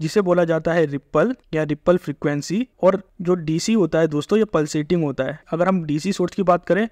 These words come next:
वो एक स्ट्रेट लाइन होती है, लेकिन इसमें क्या है डीसी सोर्स कुछ इस तरीके का डीसी सोर्स है,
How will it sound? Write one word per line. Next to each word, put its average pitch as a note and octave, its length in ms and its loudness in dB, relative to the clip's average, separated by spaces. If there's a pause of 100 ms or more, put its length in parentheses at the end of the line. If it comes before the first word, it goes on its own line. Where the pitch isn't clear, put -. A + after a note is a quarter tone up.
(140)
वो D#3+ 120 0
एक F3+ 100 -2
स्ट्रेट F3 320 -2
लाइन F3+ 160 0
होती D#3+ 200 -2
है, G3+ 60 4
लेकिन F#3 180 -2
इसमें F#3 240 -4
क्या F#3+ 100 2
है G3 60 0
डीसी F3 220 -4
सोर्स G#3 280 -2
कुछ F3 240 -6
इस E3+ 140 -4
तरीके E3+ 240 0
का F#3+ 100 0
डीसी D#3 280 -4
सोर्स C3+ 300 -8
है, - 60 -8